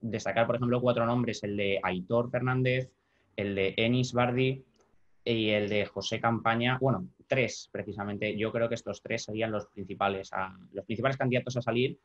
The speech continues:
y ofertas no les van a faltar. Aitor Fernández, pues, se habla muchísimo de, del Athletic Club.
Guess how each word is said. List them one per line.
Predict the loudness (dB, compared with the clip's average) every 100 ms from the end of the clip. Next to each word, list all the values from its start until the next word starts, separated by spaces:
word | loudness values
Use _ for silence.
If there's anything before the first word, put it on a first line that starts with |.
| _ _ _
y | 2 4
ofertas | 4 0 0
no | 2
les | 2
van | 2
a | 0
faltar. | -2 2 4
Aitor | 4 2 0
Fernández, | 2 0 0 -2
pues, | -4 -2
se | 0
habla | 0
muchísimo | 0 -4 -4 -2 -2 -2
de, | 0 0 0
del | 0 0
Athletic | 0 -2 -2
Club. | -2 -2